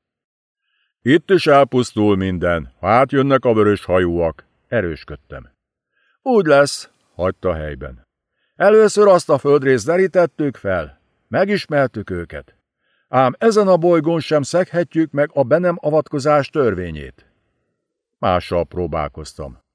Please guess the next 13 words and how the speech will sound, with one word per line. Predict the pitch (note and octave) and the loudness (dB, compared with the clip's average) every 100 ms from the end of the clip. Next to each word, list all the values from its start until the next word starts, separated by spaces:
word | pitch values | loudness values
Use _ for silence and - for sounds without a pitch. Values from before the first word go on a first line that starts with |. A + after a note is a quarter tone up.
| _ _ _ _ _ _ | _ _ _ _ _ _
Az | - A#2 - | 0 2 2
előbb | D#3+ D#3+ C#3+ B2+ | 2 4 4 2
a | |
határt | G#2+ B2 - A2 F#2+ - | 2 2 2 2 0 -2
említetted, | C3+ B2+ A#2+ - G#2+ - G2 F#2 D#2 _ - | 0 2 0 0 -2 -2 -4 -4 -6 _ -2
ameddig | F3 E3 D#3 C#3+ | 0 2 2 2
az | C#3 B2+ | 0 0
értelemnek | - D3 C3 C#3+ C3+ C3 C3 | 2 0 2 2 2 2 0
a | B2+ | 0
maga | B2+ A#2+ A#2+ | 0 4 4
erejéből | A#2 A#2 A2+ G2+ F#2+ F#2+ | 4 2 2 0 -2 -2
kell | G#2+ A#2+ - | 0 0 2
eljutnia. | C3 A#2 F#2 E2+ E2+ D#2 C2 _ | 2 2 0 -6 -10 -12 -12 _